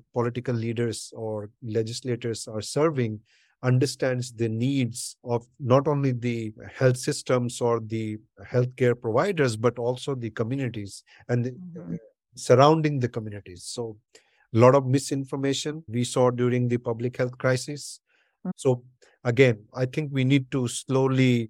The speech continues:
Speaker 1: bring into those political determinants of health, whether this is climate change or whatever those are, gun violence, into those ecosystem and looking at a holistic way of into healthcare.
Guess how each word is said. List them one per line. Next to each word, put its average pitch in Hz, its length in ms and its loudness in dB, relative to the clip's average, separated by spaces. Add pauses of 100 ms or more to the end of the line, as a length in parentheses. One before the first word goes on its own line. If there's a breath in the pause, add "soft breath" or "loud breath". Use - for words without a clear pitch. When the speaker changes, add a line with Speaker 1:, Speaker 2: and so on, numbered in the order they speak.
(120)
Speaker 1:
bring 147 240 0
into 135 280 -2
those 123 420 0
political 127 480 2
determinants 117 640 -4
of 107 180 -6 (120)
health, 120 300 0 (480)
whether 117 220 2
this 110 220 -4
is 107 100 -8
climate 127 460 -2
change 123 360 -4
or 110 80 -2
whatever 131 380 2
those 113 300 -2
are, 123 340 -2 (280)
gun 123 240 2
violence, 117 580 -2 (100)
into 147 380 -4
those 120 520 2 (100)
ecosystem 123 680 -4 (200)
and 117 200 -4
looking 135 320 0
at 127 160 2
a 117 80 2
holistic 127 680 -4
way 117 160 -4
of 113 180 -2 (140)
into 107 240 -6
healthcare. - 480 -12